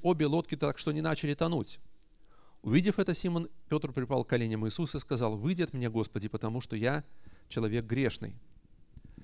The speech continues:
Ибо ужас объял его и всех бывших с ним от этого лова рыб, ими пойманных. Также Иакова и Иоанна, и сыновей Завидеевых, бывших товарищей Симону, и сказал Симон Иисусу: 'Не бойся, отныне будешь ловить человеков.'»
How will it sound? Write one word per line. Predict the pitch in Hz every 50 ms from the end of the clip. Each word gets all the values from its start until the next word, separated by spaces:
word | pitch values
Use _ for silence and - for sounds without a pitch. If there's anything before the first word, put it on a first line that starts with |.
| - - - - -
Ибо | - 117 113 120 - -
ужас | 190 196 156 156 - -
объял | 113 107 110 120 110 110
его | 104 101 113 156 170 123
и |
всех | 104 - - 135 104
бывших | 104 131 117 - - 104 -
с | -
ним | 143 156 156
от | - 117 -
этого | 117 - 113 110 113 - - - - -
лова | - 101 127 131 110 107 104
рыб, | 104 135 175 - - - -
ими | 127 123 123
пойманных. | 120 - - 147 120 101 98 98 98 - - - - - - - - _ - - - - - - - - - - - - - - - - - -
Также | 156 180 185 190 214 202
Иакова | 170 160 175 180 - 180 156 147
и | 143 147 143
Иоанна, | 135 135 156 160 156
и | 139
сыновей | - - 135 135 135 139 139 123
Завидеевых, | 113 127 123 123 110 127 127 123 113 101
бывших | 98 127 120 - - 110
товарищей | - 117 117 110 113 - - 120 110
Симону, | 104 - - 113 107 107 104 104 - -
и | - 120
сказал | - - 147 135 143 135 123 110
Симон | - - 123 107 110 107
Иисусу: | 104 - - 117 - - 139
'Не | 175 196
бойся, | 160 123 101 98 - - - -
отныне | - - - 190 196 185
будешь | 139 131 139 127 117 - -
ловить | 113 113 120 120 - - - - - - - - - - - - - -
человеков.'» | - 127 113 107 98 98 - - -